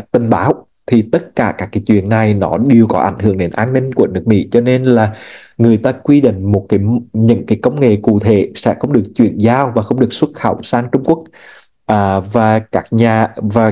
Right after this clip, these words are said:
chính phủ Mỹ thì tiếp tục đưa ra các cái quy định này để giám sát cái việc, à, các công ty ở Trung Quốc có khả năng tiếp cận được những cái công nghệ rất là quan trọng này,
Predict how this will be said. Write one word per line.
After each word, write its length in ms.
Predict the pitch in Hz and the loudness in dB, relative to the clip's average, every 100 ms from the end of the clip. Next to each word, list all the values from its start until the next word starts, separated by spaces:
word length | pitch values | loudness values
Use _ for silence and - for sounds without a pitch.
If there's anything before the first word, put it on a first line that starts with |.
| 107 | 0
chính 160 | 101 92 | -4 0
phủ 160 | 113 | 0
Mỹ 280 | 104 101 87 | 2 0 2
thì 160 | 117 110 | 0 0
tiếp 120 | 101 98 - | 0 -2 -2
tục 260 | 110 - - | -2 -2 0
đưa 200 | 123 135 | 2 4
ra 140 | 135 | 2
các 160 | 135 87 | -2 -4
cái 100 | 98 - | -4 0
quy 100 | 127 | 2
định 220 | 104 98 | 0 0
này 160 | 107 101 _ - | -2 -2 _ -2
để 240 | 107 87 107 | 0 0 -2
giám 260 | - - | -2 -4
sát 280 | 104 92 82 - | -4 -4 -6 -4
cái 100 | 107 | -2
việc, 280 | 95 104 104 - - - _ - | 2 2 0 -8 -20 -20 _ -4
à, 500 | 104 95 95 95 92 - | -2 0 0 0 -2 -4
các 160 | 85 - _ _ - | -6 -6 _ _ -4
công 180 | 123 | 0
ty 120 | 143 135 | 2 2
ở 100 | 120 | 2
Trung 140 | 127 131 | -2 0
Quốc 240 | 160 - | -2 -2
có 140 | - 76 | -6 -4
khả 220 | - - | -2 -4
năng 240 | 104 131 | -4 -4
tiếp 180 | - 98 - | -2 -2 -2
cận 260 | 117 98 101 | -2 0 0
được 220 | 104 95 - - | 2 0 -4 -2
những 220 | 107 107 | 0 0
cái 120 | 98 | -2
công 200 | 123 131 | -2 0
nghệ 200 | 127 98 | 0 2
rất 120 | 143 | 2
là 60 | 123 | 0
quan 140 | 120 120 | -2 -2
trọng 160 | 104 | -2
này, 120 | 110 | -2